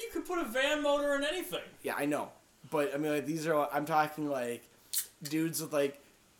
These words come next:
Speaker 2: bone stock Pontiac Grand Prix two plus two Nas-, nascar homologation cars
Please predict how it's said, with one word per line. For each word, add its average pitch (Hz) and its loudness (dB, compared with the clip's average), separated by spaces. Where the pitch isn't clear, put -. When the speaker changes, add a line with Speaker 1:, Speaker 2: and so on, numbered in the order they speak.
Speaker 2:
bone 175 6
stock 147 4
Pontiac 160 0
Grand 147 0
Prix 147 -4
two 147 -6
plus 147 0
two 143 -2
Nas-, 127 -4
nascar 160 2
homologation 139 -2
cars 123 -4